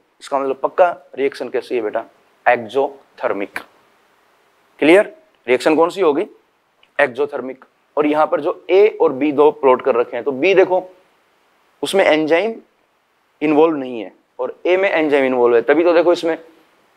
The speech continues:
जो आपकी activation एनर्जी है वो क्या हो गई? कम हो गई। देखो ये B किसको represent कर रहा है? activation energy। ए क्या है? activation energy। और आप जानते हो enzyme का जो main role क्या होता है reaction में? enzyme decrease the activation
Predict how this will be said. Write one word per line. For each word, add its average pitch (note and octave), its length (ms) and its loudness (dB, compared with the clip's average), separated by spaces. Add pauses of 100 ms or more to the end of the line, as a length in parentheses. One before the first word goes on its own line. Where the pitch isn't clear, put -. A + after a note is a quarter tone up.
(280)
जो D3+ 100 2
आपकी D3+ 240 0
activation G3 520 -2
एनर्जी E3 280 -2
है E3 60 0
वो D#3 120 0
क्या D#3+ 160 0
हो A#2+ 100 2
गई? A2+ 120 -4
कम B2+ 180 -4
हो G2 120 0
गई। G2 100 -6
देखो B2+ 200 4
ये D3+ 60 2
B D3 180 2
किसको - 220 2
represent G3 380 2
कर F#3 100 4
रहा D3 100 2
है? - 120 -14 (300)
activation D3+ 600 0
energy। A2+ 340 -4 (300)
ए E3 100 4
क्या G3 160 4
है? E3 160 0
activation D3 460 -4 (240)
energy। B2 280 0
और C3 100 2
आप C3+ 120 2
जानते D#3 260 -6
हो F3+ 60 -4
enzyme D#3 340 -6
का C#3+ 100 0
जो C3 240 -4 (260)
main D3+ 260 0
role C#3+ 180 4
क्या D3 140 -2
होता A2+ 240 0
है A2 160 -6 (360)
reaction A#2+ 320 2
में? A#2 120 2
enzyme C3 400 0 (300)
decrease F#3 500 0
the C#3+ 160 4 (460)
activation B2 640 -4